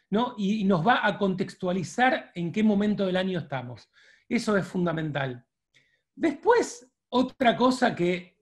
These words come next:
acá los voy a hacer trabajar un poquito, porque es imprescindible tener fondos, distintos tipos de fondos, distintas maderas,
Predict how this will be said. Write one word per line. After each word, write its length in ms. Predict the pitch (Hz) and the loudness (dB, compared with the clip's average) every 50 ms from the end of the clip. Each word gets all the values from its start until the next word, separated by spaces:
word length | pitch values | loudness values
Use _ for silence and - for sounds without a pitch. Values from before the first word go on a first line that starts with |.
| - - _ _ | -20 -20 _ _
acá 220 | - 160 139 202 220 | -8 -2 0 2 4
los 120 | 226 190 | 4 4
voy 120 | 165 185 180 | 4 4 2
a 20 | |
hacer 240 | 151 - - - 151 | 2 0 -2 -4 -4
trabajar 460 | - 165 156 156 143 - - 202 180 | -2 -2 0 0 0 0 0 0 0
un 100 | 165 160 | 0 -2
poquito, 600 | 143 165 160 196 190 147 139 202 208 247 - - - _ _ _ _ _ _ _ | -4 -4 -4 -4 -4 -4 -4 -4 -4 -4 -6 -10 -16 _ _ _ _ _ _ _
porque 400 | 180 170 156 165 196 196 - - | -4 -2 -2 -2 -4 -4 -4 -4
es 180 | 277 254 - - | -4 0 2 4
imprescindible 1000 | 240 220 - 226 208 180 - - 214 214 208 220 220 269 262 240 208 185 175 147 | 4 4 4 4 2 2 0 0 2 4 6 6 6 8 8 6 6 4 2 2
tener 600 | - 170 165 180 196 202 208 214 220 - - _ _ _ _ _ _ _ _ _ | 0 -2 2 4 4 4 4 2 -2 -6 -16 _ _ _ _ _ _ _ _ _
fondos, 800 | _ - - 233 220 202 180 170 156 151 151 147 - - - _ _ | _ -4 2 2 4 4 4 2 2 0 0 -2 -4 -8 -16 _ _
distintos 800 | 151 151 180 180 - - - 262 262 277 262 - 226 - - - | -6 -4 -4 -4 -4 0 4 4 4 4 4 2 0 -2 -2 -2
tipos 340 | 233 220 - 226 214 196 175 | -2 -2 0 0 0 0 0
de 80 | 160 | -2
fondos, 600 | - - 202 190 170 160 151 143 143 139 139 - _ _ _ _ _ _ _ _ _ | -2 -2 -2 -2 -2 -2 -2 -4 -4 -6 -8 -12 _ _ _ _ _ _ _ _ _
distintas 680 | - 170 196 151 - - 247 262 262 254 - 175 151 | -4 -2 -2 0 2 6 8 8 8 8 6 4 2
maderas, 760 | 165 160 160 175 190 202 208 190 185 175 165 156 143 - - | 2 2 2 4 4 4 6 6 4 4 2 0 -2 -6 -12